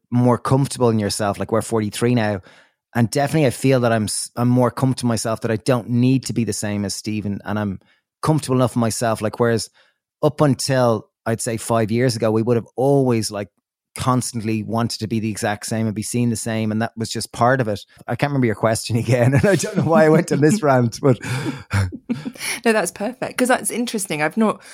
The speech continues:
Speaker 2: um, ever heard a twin kind of reflect on what happens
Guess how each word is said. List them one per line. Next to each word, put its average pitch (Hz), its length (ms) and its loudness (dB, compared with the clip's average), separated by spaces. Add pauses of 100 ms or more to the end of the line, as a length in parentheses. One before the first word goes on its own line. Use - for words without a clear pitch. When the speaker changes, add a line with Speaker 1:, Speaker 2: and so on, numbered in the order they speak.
(360)
Speaker 2:
um, 180 200 2
ever 190 160 0
heard 180 240 -2
a 175 60 -4
twin 185 280 -2
kind 170 260 -4
of 165 120 -6
reflect - 460 -6
on 165 300 -6 (320)
what 175 140 -2
happens 170 360 -6